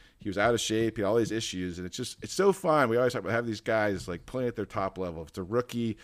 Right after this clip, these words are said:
if it's Siakam coming back, potentially being third team All N B A this year or, or close to it. It's just, yeah, it's just fun seeing guys play at such a high, high level, uh, especially going to the playoffs. So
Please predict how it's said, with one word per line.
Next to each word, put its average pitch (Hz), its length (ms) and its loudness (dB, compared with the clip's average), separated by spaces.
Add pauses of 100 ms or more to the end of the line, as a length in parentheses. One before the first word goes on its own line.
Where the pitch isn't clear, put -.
(320)
if - 60 -14
it's - 180 -6
Siakam 98 420 0
coming 98 280 -4
back, 95 480 0
potentially 110 400 -4
being 98 200 -4
third 98 220 -2
team 98 160 -4
All 95 140 -2
N 95 40 -4
B 90 160 -4
A 92 120 0
this 95 200 -4
year 92 240 -2
or, 78 300 -8
or 82 80 -14
close 92 340 -8
to 95 200 -4
it. 87 240 -4
It's 90 120 -8
just, - 320 -6 (680)
yeah, - 320 -2
it's - 100 -12
just 151 140 -2
fun 135 200 4
seeing 123 160 2
guys 110 140 4
play 113 200 -2
at 101 60 -2
such 95 120 -6
a 90 60 0
high, 90 260 0
high 90 160 -2
level, 87 420 -4 (220)
uh, 82 200 -6
especially 87 360 -6
going 85 120 -4
to - 60 -8
the - 60 -14
playoffs. 80 400 -8
So - 180 -4